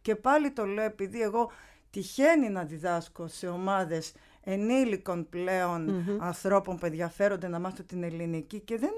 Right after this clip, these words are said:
Speaker 1: έχουνε μόνο καταγωγή, ε, ε, ορισμένοι έχουνε καταγωγή ελληνική, αλλά υπάρχουν άτομα τα οποία δεν έχουν ούτε μία, ε, σχέση με την Ελλάδα, αλλά ενδιαφέρονται γιατί το κάνουν πλέον συνειδητοποιημένα,
Speaker 2: Μμμ.
Speaker 1: επειδή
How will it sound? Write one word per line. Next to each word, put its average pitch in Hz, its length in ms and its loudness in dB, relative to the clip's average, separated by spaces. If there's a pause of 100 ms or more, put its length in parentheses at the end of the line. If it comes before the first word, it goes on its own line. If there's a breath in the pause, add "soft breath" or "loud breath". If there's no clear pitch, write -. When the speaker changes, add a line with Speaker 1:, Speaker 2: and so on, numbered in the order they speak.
(140)
Speaker 1:
έχουνε 202 380 -6
μόνο 180 540 -4 (360 loud breath)
καταγωγή, 156 1120 -4
ε, - 80 -10 (460)
ε, - 100 -12
ορισμένοι 220 480 0
έχουνε 156 200 -4
καταγωγή 156 600 -8
ελληνική, 139 540 -4 (500 loud breath)
αλλά 240 320 0
υπάρχουν 254 440 2
άτομα 285 320 2
τα 247 100 -4
οποία 262 180 -2
δεν 247 160 -4
έχουν 262 180 -4
ούτε 220 160 -6
μία, 226 320 -4 (280 loud breath)
ε, 190 400 0 (200)
σχέση 220 640 0
με 196 120 -2
την 190 180 -4
Ελλάδα, 254 380 2
αλλά 233 120 2
ενδιαφέρονται 196 640 0
γιατί 190 520 -2
το 254 120 -6
κάνουν 220 320 -6
πλέον 190 220 -6
συνειδητοποιημένα, 160 1300 -6
Speaker 2:
Μμμ. 190 260 -2 (340 loud breath)
Speaker 1:
επειδή 202 720 -2